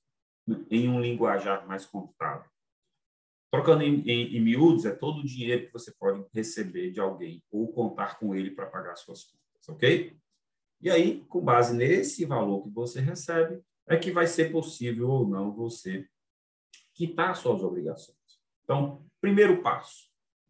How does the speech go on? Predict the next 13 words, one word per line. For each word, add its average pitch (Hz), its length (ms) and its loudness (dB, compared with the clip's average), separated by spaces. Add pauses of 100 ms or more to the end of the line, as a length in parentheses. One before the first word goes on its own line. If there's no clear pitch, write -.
(200)
identifique 151 800 0
suas 151 420 -4
receitas. 104 540 -6 (1400)
Identifique 131 720 -4
quais - 580 -6
são 139 220 -4
as 131 160 -4
fontes 165 540 -4
de 139 180 -10
dinheiro 120 560 -2
que - 100 -18
você 120 320 -12
tem - 320 -6